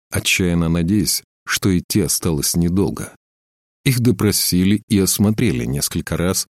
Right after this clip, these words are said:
при входе в город, пока, наконец, не оставили в покое рядом с одним из храмов. "Ну что, на поводке я нравлюсь тебе больше?" успел шепнуть Эрик, спешившейся Тиане,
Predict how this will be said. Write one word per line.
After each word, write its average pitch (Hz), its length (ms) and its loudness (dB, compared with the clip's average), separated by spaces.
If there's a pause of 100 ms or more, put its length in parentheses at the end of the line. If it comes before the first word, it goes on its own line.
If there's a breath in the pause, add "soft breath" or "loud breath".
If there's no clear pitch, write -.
при 110 160 2
входе 67 380 -2
в 65 100 -4
город, 90 420 -4 (240)
пока, 78 260 -2
наконец, 120 500 2
не 107 100 4
оставили 92 540 2
в - 140 -6
покое 101 520 0 (180)
рядом 101 460 2
с - 140 -2
одним 76 340 0
из 76 100 -2
храмов. - 600 -6 (640)
"Ну 107 200 4
что, 131 280 2
на 101 140 4
поводке 101 480 2
я 104 160 6
нравлюсь 101 480 2
тебе 104 240 2
больше?" - 540 -2 (280)
успел - 420 -2
шепнуть - 560 -4
Эрик, 85 300 -2 (260)
спешившейся - 920 -2
Тиане, 92 520 -2